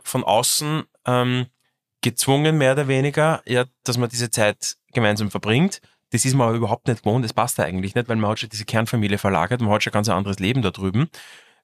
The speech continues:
Dann kommt man, und das ist halt, das ist ein Clash of Cla-,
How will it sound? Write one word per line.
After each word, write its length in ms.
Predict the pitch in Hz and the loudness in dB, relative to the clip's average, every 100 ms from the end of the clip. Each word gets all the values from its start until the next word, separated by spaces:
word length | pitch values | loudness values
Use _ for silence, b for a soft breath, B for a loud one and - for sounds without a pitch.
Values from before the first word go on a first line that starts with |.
| _ | _
Dann 100 | - | 0
kommt 180 | 120 147 | 2 2
man, 140 | 156 123 | 2 2
und 240 | 139 127 | 0 0
das 140 | 131 | -2
ist 120 | 147 143 | 0 -2
halt, 200 | 131 127 | -2 -2
das 120 | 120 | -2
ist 140 | 131 | -2
ein 80 | 139 | -2
Clash 320 | - 120 - | 0 2 2
of 420 | 135 - - - _ _ _ _ _ - | 0 -4 -6 -8 _ _ _ _ _ -4
Cla-, 120 | 110 | 0